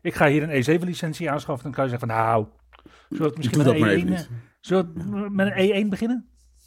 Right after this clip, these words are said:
Speaker 2: Ja, precies. Inderdaad. Cloud in Chrome doet het trouwens alleen in Chrome, niet in Edge.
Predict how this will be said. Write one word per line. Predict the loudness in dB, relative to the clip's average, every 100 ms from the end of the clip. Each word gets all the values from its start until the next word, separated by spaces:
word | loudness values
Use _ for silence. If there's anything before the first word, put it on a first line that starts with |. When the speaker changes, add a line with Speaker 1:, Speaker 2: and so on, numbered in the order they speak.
| _
Speaker 2:
Ja, | -10 -10 -10
precies. | -10 -8 -10 -12 -20 _ _ _ _ _
Inderdaad. | 0 2 2 -4 -8 _ _ _ _ -2
Cloud | 2 4 4
in | 0
Chrome | 0 0 0 2
doet | 0
het | -2
trouwens | -2 -4 -2
alleen | -2 0 0
in | -2
Chrome, | -2 -2 0
niet | 0 0
in | 0
Edge. | 0 -4 -10